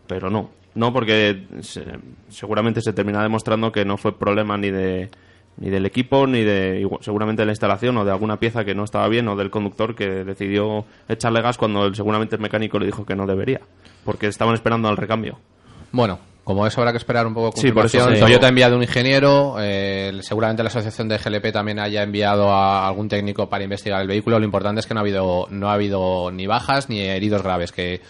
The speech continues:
Speaker 2: todo se ha quedado en un susto, tres personas hospitalizadas, eh, en evaluación porque la explosión ha sido potente.
Speaker 1: Sí,
Speaker 2: Sí.
Speaker 1: dañaron, dañó algunos coches y todo.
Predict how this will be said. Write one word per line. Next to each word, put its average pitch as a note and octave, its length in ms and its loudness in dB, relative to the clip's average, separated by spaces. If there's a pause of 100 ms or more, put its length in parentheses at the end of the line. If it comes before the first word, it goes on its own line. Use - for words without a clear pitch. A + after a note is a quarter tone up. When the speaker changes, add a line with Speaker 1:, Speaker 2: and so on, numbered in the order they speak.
(300)
Speaker 2:
todo A2+ 180 6
se B2 60 0
ha - 20 0
quedado A2 140 2
en G#2 60 -4
un G2+ 60 -4
susto, C3+ 340 -2
tres A2 160 -6
personas G#2+ 360 -2
hospitalizadas, G#2+ 840 -2 (320)
eh, G2 200 -4
en G2+ 60 -6
evaluación G2 520 0
porque G#2 160 -2
la F#2+ 80 -2
explosión F#2+ 360 -6
ha G#2 60 -2
sido A2+ 160 0
potente. G#2 420 -2 (280)
Speaker 1:
Sí, - 160 -2
Speaker 2:
Sí. A#2 40 4
Speaker 1:
dañaron, A2+ 400 2
dañó G#2+ 300 0
algunos A#2 280 0
coches A2 260 -4
y G2 80 -6
todo. G#2+ 240 -8